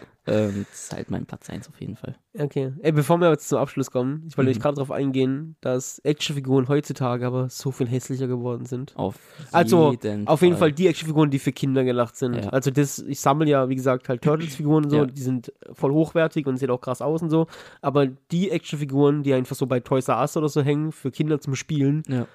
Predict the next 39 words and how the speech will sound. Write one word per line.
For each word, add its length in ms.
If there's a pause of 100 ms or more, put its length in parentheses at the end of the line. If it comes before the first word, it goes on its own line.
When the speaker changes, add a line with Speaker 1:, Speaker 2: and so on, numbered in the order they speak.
(140)
Speaker 2:
wa-, 140 (440)
die 40
sind, 180 (160)
warum 220
sind 140
die 60
so 140
hässlich 520
plötzlich? 480 (560)
Speaker 1:
Ich 100
weiß 240
nicht. 220 (180)
Speaker 2:
Also, 360
aber 160
das 100
ist 40
wirklich, 220
Speaker 1:
Keine 100
Ahnung. 140
Speaker 2:
also 200
die, 300 (160)
das 340
ist 120
jetzt 160
auch 100
keine 300
verklärte 480
Kindheitserinnerung 720
oder 160
sowas. 380
Die, 80
Speaker 1:
Ja. 120
Speaker 2:
die 100
sind 280
hässlicher 460
als 180
früher, 380
definitiv. 360
Speaker 1:
Und 40